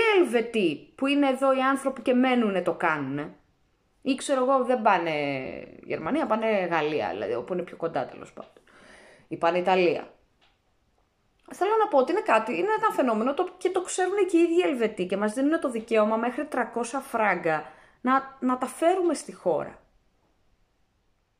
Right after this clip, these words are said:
Μέχρι, μέχρι αγορές τρακόσα φράγκα έχουμε κάποιους περιορισμούς σε κρέατα, λάδια, υνοπνευματώδη και καλά κάνουνε σε αυτά, βούτυρα κλπ. Εγώ δεν μιλάω για φρέσκα προϊόντα, όπ, συγγνώμη.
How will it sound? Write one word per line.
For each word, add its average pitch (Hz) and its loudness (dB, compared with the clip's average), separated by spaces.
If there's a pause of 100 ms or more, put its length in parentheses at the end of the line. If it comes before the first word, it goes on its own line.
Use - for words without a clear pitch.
(380)
Μέχρι, 220 -8 (240)
μέχρι 226 0
αγορές 247 2
τρακόσα 233 -4
φράγκα 240 -2
έχουμε 277 0
κάποιους 262 -4
περιορισμούς 220 0 (260)
σε - -4
κρέατα, 196 2
λάδια, 185 2
υνοπνευματώδη 170 -2
και 170 -12
καλά 175 -2
κάνουνε 151 -4 (240)
σε - -8
αυτά, 165 -6 (240)
βούτυρα 175 -2
κλπ. 143 -8 (1040)
Εγώ 349 4
δεν 508 4
μιλάω 294 6
για 170 0
φρέσκα 170 -4
προϊόντα, 143 -4
όπ, 190 -10
συγγνώμη. - -12